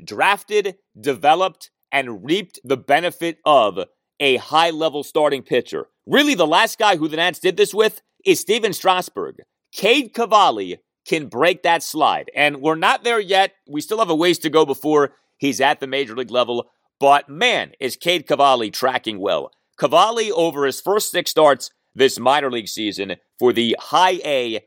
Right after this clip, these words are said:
Wilmington Blue Rocks, has an E R A of two fourteen.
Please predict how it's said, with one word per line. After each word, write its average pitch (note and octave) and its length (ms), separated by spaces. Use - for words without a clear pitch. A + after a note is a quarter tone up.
Wilmington C#3+ 680
Blue A2 260
Rocks, E2+ 480
has C3+ 220
an C3+ 80
E F#3+ 100
R F3+ 260
A E3 140
of B2 180
two B3 280
fourteen. C3 840